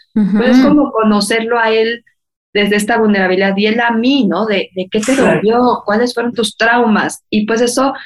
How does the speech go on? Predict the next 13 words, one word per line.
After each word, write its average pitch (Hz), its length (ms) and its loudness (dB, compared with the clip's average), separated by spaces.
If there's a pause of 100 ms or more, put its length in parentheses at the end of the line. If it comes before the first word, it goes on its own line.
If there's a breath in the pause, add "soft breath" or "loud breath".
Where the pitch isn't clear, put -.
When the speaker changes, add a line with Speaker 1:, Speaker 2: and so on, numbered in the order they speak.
(720 loud breath)
Speaker 2:
lleva 233 340 0
tiempo, 277 520 0
o 175 160 0
sea, 185 280 0
Speaker 1:
Sí. 190 100 4
Speaker 2:
es 180 160 2
como 240 300 -2
Speaker 3:
Sí. 196 80 -2
Speaker 2:
reencontrar 190 600 0 (260)
a 220 60 0
esta 214 200 -4
otra 208 200 -4
persona 190 560 -4